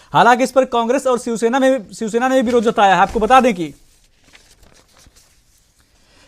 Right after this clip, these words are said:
राज्यपाल पहले भी महाराष्ट्र को लेकर इस तरह के बयान दे चुके हैं।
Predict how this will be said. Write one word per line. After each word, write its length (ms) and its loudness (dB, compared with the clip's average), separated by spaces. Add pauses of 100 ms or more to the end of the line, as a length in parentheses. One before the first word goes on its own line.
(760)
राज्यपाल 520 2
पहले 260 0
भी 100 0
महाराष्ट्र 420 0
को 80 -4
लेकर 240 2
इस 120 -4
तरह 160 -2
के 120 -2
बयान 280 0
दे 100 0
चुके 240 -6
हैं। 300 -8